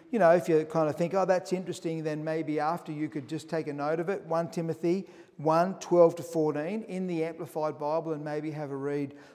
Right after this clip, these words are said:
of it later on. The phone comes in pretty handy, the phone Bible these days, doesn't it, to check all the translations. But this is it, I'll read it to you.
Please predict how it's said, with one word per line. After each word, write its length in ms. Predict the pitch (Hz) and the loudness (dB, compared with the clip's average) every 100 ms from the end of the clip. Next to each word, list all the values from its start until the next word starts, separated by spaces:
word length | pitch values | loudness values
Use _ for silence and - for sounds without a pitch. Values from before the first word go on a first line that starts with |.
| - | -6
of 140 | 143 131 | -4 -4
it 100 | 143 | -2
later 340 | 143 139 143 | -2 0 0
on. 180 | 165 131 | -2 -2
The 60 | |
phone 380 | 127 170 160 156 | -4 -2 0 -2
comes 260 | 156 147 135 | -4 -6 -6
in 80 | 147 | -8
pretty 240 | 151 139 | -8 -8
handy, 340 | 139 151 135 | -6 -6 -6
the 120 | 123 123 | -8 -6
phone 300 | 156 151 143 | -4 -4 -2
Bible 340 | 139 135 135 | -2 -2 -2
these 240 | 147 151 | -2 -2
days, 220 | 165 156 156 | -2 -2 -4
doesn't 200 | 165 147 | -6 -8
it, 120 | 143 | -10
to 60 | 131 | -12
check 280 | - 139 | -8 -8
all 160 | 151 139 | -4 -4
the 180 | 135 127 - - - | -4 -6 -10 -20 -12
translations. 760 | - 147 135 151 151 151 139 - | -4 -2 0 0 0 -2 -12 -10
But 140 | 147 | -8
this 160 | 220 214 | -6 -6
is 160 | 208 185 | -4 -4
it, 100 | 143 | -2
I'll 140 | 139 | -2
read 220 | 143 165 | 0 0
it 120 | 170 165 | -2 -4
to 120 | 160 | -6
you. 260 | 139 123 | -6 -8